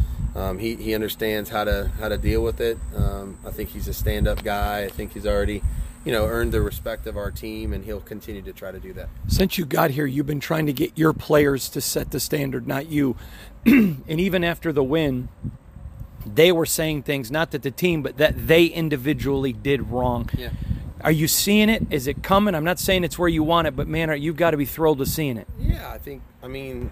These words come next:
Speaker 1: a-, again, we're not, we're not, I don't know where there is. I hope
Speaker 2: Right.
Speaker 1: it's, you know, down the road here, we'll, we'll eventually figure that out. But, um, I think every, every good team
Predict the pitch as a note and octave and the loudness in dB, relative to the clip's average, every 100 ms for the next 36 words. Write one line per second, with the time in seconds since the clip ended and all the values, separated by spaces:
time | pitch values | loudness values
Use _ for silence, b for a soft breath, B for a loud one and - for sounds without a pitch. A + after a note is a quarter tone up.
0 | - - - C3+ C3+ D3+ A#2 C3+ C3+ C#3 | -8 -6 0 2 4 4 4 2 2 -2
1 | - B2 B2+ C3 C3 A#2+ - A#2+ B2 A2+ | -4 0 0 2 0 0 -2 0 2 4
2 | A#2 A2 A2+ B2 A2 A2+ C3+ B2+ A2+ B2 | 4 4 6 6 6 2 0 0 0 2
3 | A#2+ A2 - C#3 A#2 A2 A2 A#2 A2+ A#2+ | 0 0 -2 -2 0 2 0 -4 -2 0
4 | A#2+ A#2 B2 A#2+ A#2+ A#2+ A2+ A2 A2 A2 | 2 4 4 2 0 0 0 0 0 -2
5 | G#2 A#2 A2+ A2+ - A#2+ A2 A2 A2 A#2+ | -2 -2 -2 -2 0 2 2 2 2 2
6 | A2 A2 G#2+ B B B B - A2 A2 | 0 0 -4 B B B B -4 -2 0
7 | G#2+ G#2 G2+ - - - - B2+ D#3 C#3+ | 0 -2 -4 -8 -12 -14 -4 0 2 4
8 | C#3 C#3+ C#3 B2+ - C3 C3+ B2+ B2 - | 2 2 -2 -2 -2 -2 0 0 0 -2
9 | C3 B2+ B2 A2+ | -2 0 0 -2